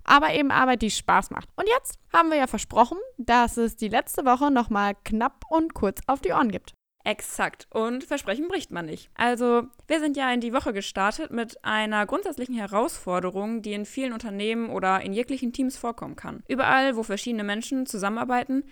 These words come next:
Speaker 2: treffen verschiedene Charaktere aufeinander.
Speaker 1: Eine solche Situation haben wir aufgegriffen, denn besonders in Meetings wird sowas deutlich. Wenn man im Privatleben auf Menschen trifft, mit denen man nicht besonders gut harmoniert, dann kann man ihnen einfach aus dem Weg gehen. Aber was, wenn das bei der Arbeit der Fall ist?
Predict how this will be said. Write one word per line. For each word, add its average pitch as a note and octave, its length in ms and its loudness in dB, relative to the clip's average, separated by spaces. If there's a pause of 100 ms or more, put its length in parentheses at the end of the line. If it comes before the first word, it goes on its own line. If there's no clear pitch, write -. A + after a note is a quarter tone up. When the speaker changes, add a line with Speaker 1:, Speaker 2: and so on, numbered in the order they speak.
(180)
Speaker 2:
treffen A3+ 240 -8
verschiedene G#3+ 400 -4
Charaktere B3 560 -4
aufeinander. E3+ 580 -10 (200)
Speaker 1:
Eine A#3 220 0
solche E4 260 -2
Situation D4 460 -4
haben B3+ 140 0
wir - 160 -2
aufgegriffen, F#3 720 -4 (100)
denn G#3+ 160 -2
besonders C4+ 480 -2
in C4 160 2
Meetings G3 480 -2
wird E3+ 160 -8
sowas - 300 -8
deutlich. - 580 -8
Wenn B3+ 100 4
man C#4+ 140 6
im D4 100 2
Privatleben A#3 760 0
auf - 200 -4
Menschen A#3+ 320 -2
trifft, - 280 -4
mit G3+ 160 -6
denen G#3 200 -2
man G3+ 160 -2
nicht A#3 160 -4
besonders G#3 420 -4
gut A3 180 -4
harmoniert, G#3 560 -2
dann B3 180 0
kann D4 200 0
man E4+ 200 0
ihnen D4+ 180 0
einfach D4 300 -4
aus C#4+ 160 -2
dem D4+ 160 0
Weg G4 180 0
gehen. E3 220 -8 (100)
Aber G3 240 0
was, G#3 360 4
wenn A3+ 220 -6
das G#3 220 -4
bei G3 160 0
der G3+ 140 0
Arbeit G#4+ 280 2
der F3+ 80 -6
Fall E3+ 240 -4
ist? F3 260 -8